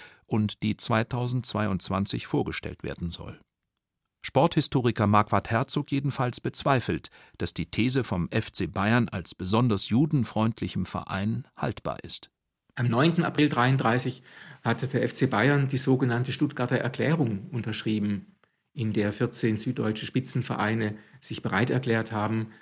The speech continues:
Speaker 2: die neue nationale Regierung zu unterstützen und ihre jüdischen Mitglieder auszuschließen. Drei Tage später hat sich der neue Vorstand des F C Bayern München mit einem Ermächtigungsgesetz ausstatten lassen,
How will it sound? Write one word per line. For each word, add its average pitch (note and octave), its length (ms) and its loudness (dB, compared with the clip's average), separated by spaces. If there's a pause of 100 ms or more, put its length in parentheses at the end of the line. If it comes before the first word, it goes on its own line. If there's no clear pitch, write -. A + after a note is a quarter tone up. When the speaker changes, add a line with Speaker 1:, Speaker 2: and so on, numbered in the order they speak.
(240)
Speaker 2:
die B2 60 0
neue A2 300 6
nationale A2+ 580 2
Regierung A#2 400 0
zu A2+ 160 -2
unterstützen C3+ 840 4 (160)
und A#2 160 0
ihre A#2 160 0
jüdischen A#2+ 420 0
Mitglieder A#2+ 480 -2
auszuschließen. G#2+ 880 -2 (460)
Drei A#2 220 2
Tage C#3 260 2
später E3 520 2 (300)
hat B2+ 160 -2
sich - 240 -4
der A#2 160 2
neue C#3+ 440 6
Vorstand C#3+ 580 2
des C3 100 -4
F B2+ 180 -2
C - 120 -4
Bayern B2+ 340 2
München B2+ 400 0 (300)
mit B2+ 180 2
einem A#2 240 2
Ermächtigungsgesetz A2+ 1600 0
ausstatten G2 640 -2
lassen, E2+ 460 -4